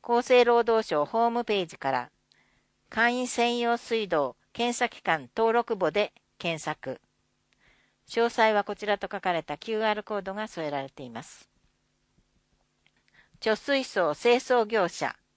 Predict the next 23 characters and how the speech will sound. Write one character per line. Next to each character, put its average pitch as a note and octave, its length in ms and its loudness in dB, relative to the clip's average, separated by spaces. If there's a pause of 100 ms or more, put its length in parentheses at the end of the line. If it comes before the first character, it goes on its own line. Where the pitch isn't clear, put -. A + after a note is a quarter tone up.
(580)
埼 B3+ 260 4
玉 B3+ 240 0
県 F#3 200 -4
ホ A#3 160 0
ー - 20 0
ム A#3+ 140 -4
ペ A#3 160 0
ー G#3 40 -2
ジ F3+ 120 -12
か D3+ 140 0
ら、 C3+ 200 0 (460)
建 B3 240 -2
築 - 260 -6
物 F3+ 460 -4 (200)
衛 A#3+ 180 4
生、 G#3+ 400 2 (480)
建 A#3+ 220 -2
築 - 260 -8
物 F3+ 420 -4 (180)
事 E3+ 140 -4
業 A3+ 140 4
登 A#3+ 280 2
録 D#3 360 -4